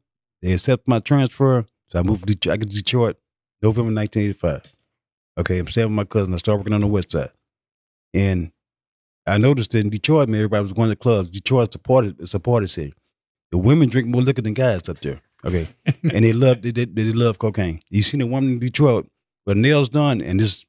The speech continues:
Speaker 1: pinky finger, it's like a, out like that. She snorted coke. You can tell them up right off the bat.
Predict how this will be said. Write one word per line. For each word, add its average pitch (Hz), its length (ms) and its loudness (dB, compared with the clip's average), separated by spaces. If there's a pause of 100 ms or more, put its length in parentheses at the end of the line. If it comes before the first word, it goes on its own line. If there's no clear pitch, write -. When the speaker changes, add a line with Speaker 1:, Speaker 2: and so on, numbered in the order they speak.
Speaker 1:
pinky 160 220 2
finger, 165 360 0 (220)
it's - 100 -4
like 123 160 2
a, 104 80 -10 (360)
out 139 160 2
like 139 180 -2
that. 151 200 -2 (260)
She - 100 -4
snorted 110 300 -4
coke. - 260 -6
You 110 160 -12 (240)
can 110 60 -6
tell 135 120 -2
them 120 120 -4
up 120 140 -4
right 120 120 -8
off 110 120 -6
the 101 80 -20
bat. 90 200 -4